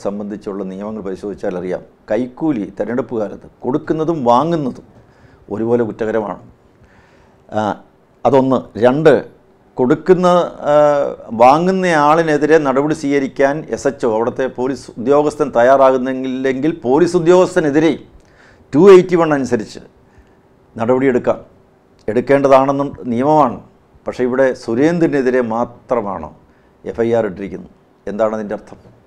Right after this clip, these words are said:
അപ്പോൾ ഇത് വളരെ വ്യക്തമാണ്, സുരേന്ദ്രനെ ഏത് വിധത്തിലും കുടുക്കുക എന്നുള്ളതാണ്. ഏതായിരുന്നാലും ഇത് വകവെച്ച് കൊടുക്കാൻ ഭാരതീയ ജനതാ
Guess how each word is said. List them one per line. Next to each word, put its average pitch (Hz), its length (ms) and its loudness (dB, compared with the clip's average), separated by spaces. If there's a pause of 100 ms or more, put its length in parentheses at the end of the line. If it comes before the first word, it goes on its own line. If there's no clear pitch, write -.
(640)
അപ്പോൾ - 220 -10
ഇത് 110 140 -2 (520)
വളരെ 110 340 0
വ്യക്തമാണ്, 101 460 -8 (360)
സുരേന്ദ്രനെ 160 680 0 (200)
ഏത് 160 140 2 (100)
വിധത്തിലും 139 380 -4 (140)
കുടുക്കുക 180 400 4 (140)
എന്നുള്ളതാണ്. 76 480 -12 (800)
ഏതായിരുന്നാലും 117 600 0 (460)
ഇത് 104 140 -10
വകവെച്ച് 120 380 -2
കൊടുക്കാൻ 107 340 -2 (920)
ഭാരതീയ 110 280 -2
ജനതാ 131 200 2